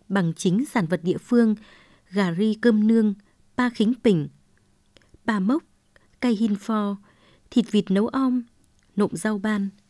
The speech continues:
nộm rau dớn rừng, cùng những chén rượu sóng sánh lời mời trong ánh mắt xinh đẹp của cô gái Thái. Đến nơi đây, bạn sẽ không muốn chia tay bởi chất men say và sự mến khách của xứ sở hoa ban,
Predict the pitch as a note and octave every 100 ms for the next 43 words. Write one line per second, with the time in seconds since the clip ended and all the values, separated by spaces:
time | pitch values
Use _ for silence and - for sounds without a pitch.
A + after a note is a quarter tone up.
0 | _ _ F#3+ G#3 E3+ G#3+ F#3+ F#3+ C4 A3
1 | F3+ E3+ - - _ _ _ - A#3 G3
2 | F#3 F3+ B3+ A#3 A3+ B3+ F#3+ G#2+ - G3
3 | A#3 F#3+ C4 C4 F#3+ F3 F#3 F3 E3 -
4 | - C#4 G#3+ C4 - - C4+ G3+ E3+ -
5 | F3+ A3+ G3+ F3+ G#3+ G3 F3+ C4+ - -
6 | - - _ _ G3+ F#3+ G#3+ C4 A3 F#3
7 | G3+ F#3+ - - _ G#3 - - - B3
8 | G#3 G3+ C#4+ B3+ A#3+ A#3+ A3+ A3 G#3+ -
9 | _ G#3+ G#3+ F3 D#4+ C#4+ C#4+ C4+ C#4 C4+
10 | A#3+ F#3+ E3+ - E3+ F#3 - D#4+ - -
11 | - E3+ - A3+ - G#3 E3 A3+ G#3+ A3
12 | A3